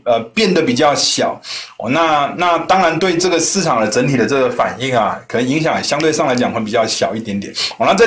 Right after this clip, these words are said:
等待的这个过程里面啊，这个整个市场可能就会，呃，进入到一个陷入整理的这种状态。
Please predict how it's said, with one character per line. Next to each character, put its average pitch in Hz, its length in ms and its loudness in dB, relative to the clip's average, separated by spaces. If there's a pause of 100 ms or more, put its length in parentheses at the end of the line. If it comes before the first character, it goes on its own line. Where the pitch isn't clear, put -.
等 139 220 2
待 214 140 6
的 190 80 6
这 196 100 0
个 175 80 2
过 180 240 4
程 139 160 2
里 127 100 2
面 127 220 2
啊， 113 180 2
这 156 120 0
个 156 100 4
整 117 180 0
个 123 140 2
市 175 180 0
场 127 220 0
可 104 80 -2
能 104 100 0
就 135 120 2
会， 135 180 0 (360)
呃， 104 160 0
进 175 220 0
入 156 140 2
到 151 180 4
一 135 60 0
个 135 180 0
陷 156 380 0
入 151 160 2
整 123 400 0
理 135 100 2
的 101 100 2
这 98 40 -2
种 110 260 0
状 110 320 -2
态。 - 260 -2